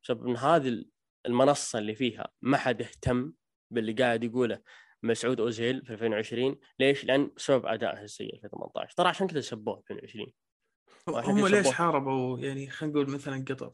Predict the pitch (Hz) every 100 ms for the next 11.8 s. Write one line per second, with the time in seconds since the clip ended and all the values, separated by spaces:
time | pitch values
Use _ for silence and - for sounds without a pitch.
0 | - 180 185 156 - 165 160 185 214 214
1 | - _ - - - _ _ - - 123
2 | 120 120 120 117 110 - - 147 156 160
3 | 143 127 120 113 113 113 117 113 123 131
4 | 135 127 123 123 120 117 113 - _ _
5 | _ _ - 160 156 - 147 170 160 -
6 | 175 175 165 175 175 190 165 - 208 202
7 | 190 175 180 165 156 135 135 131 - -
8 | 202 - - 165 156 180 170 139 - _
9 | - 170 151 135 135 - - 170 - 139
10 | 165 151 143 - _ _ _ - 160 139
11 | 127 143 139 131 - 165 143 -